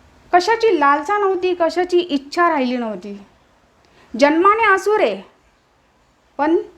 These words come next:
असुरी प्रवृत्ती त्यांच्यामध्ये नव्हती, आसुरी दोष त्यांच्यामध्ये नव्हते, आसुरी दोषांचा लवलेश त्यांच्यामध्ये नव्हता. जन्माने ते असुर होते, परंतु आसुरी प्रवृत्ती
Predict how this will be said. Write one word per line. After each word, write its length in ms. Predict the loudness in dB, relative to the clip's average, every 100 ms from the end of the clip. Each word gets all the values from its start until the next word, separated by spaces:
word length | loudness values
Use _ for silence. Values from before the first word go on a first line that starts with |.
| _ _ _ _ _ _ -4
असुरी 560 | -4 0 0 2 0 -2 -6 -4
प्रवृत्ती 480 | 0 0 -2 -4 -6
त्यांच्यामध्ये 520 | -4 -4 -4 -6 -6
नव्हती, 360 | -8 -10 -12 -16 _ _ _ _ _
आसुरी 460 | -8 -6 -4 -2 -2 -4 -10 -16 -20 -20 -20 -20
दोष 360 | -10 -2 0 0
त्यांच्यामध्ये 560 | -2 -2 0 -2 -2 -4
नव्हते, 400 | -6 -6 -10 -10 -16 -8
आसुरी 360 | -4 -2 -2 -2
दोषांचा 680 | 2 2 2 0 0 2 0
लवलेश 520 | 0 0 0 -2 -2
त्यांच्यामध्ये 480 | -2 0 -2 -4 -6
नव्हता. 300 | -6 -10 -12 -20 _ _ _ _ _ _ _
जन्माने 480 | -2 0 0 0 -2
ते 100 | 0
असुर 260 | 0 0 -2
होते, 300 | -2 -2 -6 -8 _ _ _ _ _ _ _ _ _ -2
परंतु 440 | 0 0 0 -2
आसुरी 540 | -2 -2 -2 -2 -4 -4
प्रवृत्ती 640 | -2 -2 -2 -4 -8